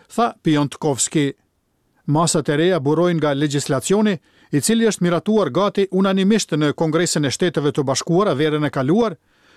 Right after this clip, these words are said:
dhe i cili me hezitim është nënshkruar nga presidenti Donald Trump në muajin gusht të vitit dy mijë e shtatëmbëdhjetë.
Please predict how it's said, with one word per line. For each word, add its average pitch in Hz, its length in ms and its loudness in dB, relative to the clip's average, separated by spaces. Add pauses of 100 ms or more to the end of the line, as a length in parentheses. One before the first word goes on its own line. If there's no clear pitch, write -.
dhe 202 180 2
i 220 40 -2
cili 214 260 0
me 160 120 0
hezitim 156 460 0
është 185 180 -2
nënshkruar 185 520 0
nga 147 120 -2
presidenti 180 540 0
Donald 143 500 -2
Trump 170 280 -2 (400)
në 196 100 4
muajin 185 400 2
gusht 185 280 -2 (120)
të 214 100 2
vitit 151 460 -4
dy 123 140 -4
mijë 139 200 -2
e 131 40 -2
shtatëmbëdhjetë. 135 840 -2